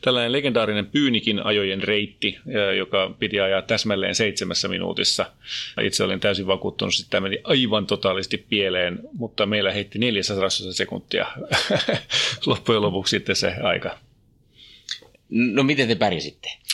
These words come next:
Speaker 1: Me pärjättiin ekana päivänä hämmästyttävän hyvin. Me itse asiassa voitettiin koko se, ää, tota, ää, päivä. Me oltiin, saatiin parhaat pisteet siitä, mutta tokana päivänä sitten paineet olivat selvästikin liian kovat, koska, koska, tota, ää, yhdellä rastilla huomasin yhtäkkiä olevani aivan väärässä paikassa, kun Tiia laski,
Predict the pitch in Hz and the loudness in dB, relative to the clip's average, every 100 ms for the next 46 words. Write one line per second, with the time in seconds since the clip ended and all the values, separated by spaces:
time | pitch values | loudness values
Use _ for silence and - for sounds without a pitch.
0 | - - - 139 151 143 139 135 127 - | -8 -6 -2 0 0 2 2 2 2 2
1 | 113 107 104 120 107 - - 104 113 135 | 2 2 0 0 0 -4 0 2 2 2
2 | 110 107 113 110 127 120 - 101 98 104 | 2 2 0 2 2 2 0 -2 0 0
3 | 107 107 98 139 107 104 87 104 95 113 | 2 0 0 0 0 0 2 0 0 -2
4 | 120 110 101 127 123 107 95 120 107 95 | 0 0 0 0 2 0 -2 -2 -4 -4
5 | 101 104 104 - 110 101 98 110 - 104 | -2 0 0 0 0 0 -2 -4 -2 -2
6 | 98 101 107 - - - - - 104 98 | -2 -2 -2 -4 -10 -14 -12 -4 -4 0
7 | 104 101 107 123 107 104 95 101 98 95 | 2 2 0 0 0 0 2 2 2 -2
8 | 95 101 104 - 113 101 95 107 101 95 | -4 -4 -2 0 2 0 0 2 2 2
9 | 113 98 - - 107 113 107 98 131 101 | 2 0 -4 -2 0 2 0 0 2 2
10 | 101 101 - 101 98 - 101 - 92 92 | 0 -2 0 0 0 0 -2 0 -2 0
11 | 98 90 101 117 104 98 101 107 101 98 | 0 0 0 0 2 0 0 -2 2 2
12 | 98 98 - 98 95 95 92 95 90 98 | 2 0 0 0 2 0 0 -2 0 -2
13 | - 101 92 92 98 92 92 98 120 110 | -2 0 2 2 2 0 0 0 0 2
14 | 95 95 95 95 82 90 90 - 95 92 | 0 0 0 -2 0 0 0 -4 -6 -4
15 | 95 90 87 - 101 | 0 0 0 -2 -6